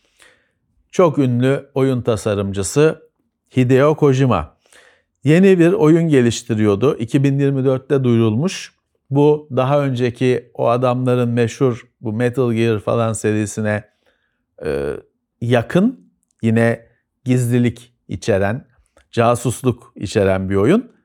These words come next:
Physint. Ben böyle okuyacağım açıkçası, nasıl <laughs> okunacağını bilmiyorum.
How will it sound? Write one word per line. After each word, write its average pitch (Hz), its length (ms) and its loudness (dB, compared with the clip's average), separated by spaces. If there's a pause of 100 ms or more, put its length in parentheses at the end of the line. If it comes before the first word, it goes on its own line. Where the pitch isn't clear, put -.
(420)
Physint. 156 760 -2 (800)
Ben 131 180 -4
böyle 143 220 4
okuyacağım 98 440 -2
açıkçası, 95 560 -8
nasıl 95 240 -4
<laughs> 80 80 -6
okunacağını 104 600 0
bilmiyorum. 110 480 -2